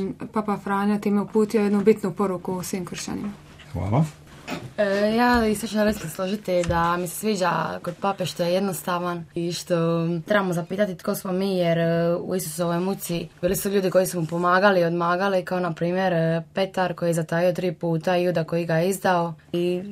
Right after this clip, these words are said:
Speaker 3: Veronika koja mu je dala da obriše suze i znoj i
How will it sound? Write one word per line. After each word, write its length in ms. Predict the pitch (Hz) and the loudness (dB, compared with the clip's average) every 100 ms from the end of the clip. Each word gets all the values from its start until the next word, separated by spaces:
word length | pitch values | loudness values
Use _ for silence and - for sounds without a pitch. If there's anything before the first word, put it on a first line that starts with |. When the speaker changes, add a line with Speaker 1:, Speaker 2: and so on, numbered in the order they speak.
| 226 | -4
Speaker 3:
Veronika 680 | 180 175 180 202 196 180 175 170 | 0 0 0 -2 -2 0 0 -4
koja 240 | 170 170 | -4 -2
mu 120 | 170 | 0
je 60 | 165 | 0
dala 240 | 170 185 | 2 2
da 140 | 175 170 | 2 0
obriše 320 | 180 170 165 | 0 -4 -6
suze 380 | - 190 170 165 | -4 -2 0 0
i 60 | |
znoj 480 | 160 196 196 196 175 - - - | 0 0 0 -2 -4 -12 -20 -10
i 500 | 175 170 170 170 170 | -2 2 2 2 2